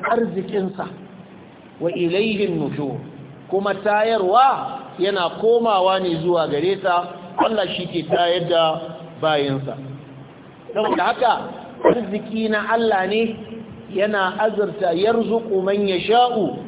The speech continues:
bighairi hisab. Wannan yana daga cikin abin da ya taɓa zuciyar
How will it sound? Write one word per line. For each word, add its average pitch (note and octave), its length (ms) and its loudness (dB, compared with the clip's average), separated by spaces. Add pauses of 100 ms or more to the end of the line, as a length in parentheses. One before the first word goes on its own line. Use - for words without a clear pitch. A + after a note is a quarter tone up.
(120)
bighairi F3 420 0
hisab. C#3 400 -2 (920)
Wannan A3 280 2
yana A3 240 2
daga F3+ 260 0
cikin A3+ 360 0
abin A3+ 380 4
da G#3 500 4
ya G#3 180 0
taɓa A#3+ 360 0
zuciyar G#3+ 760 0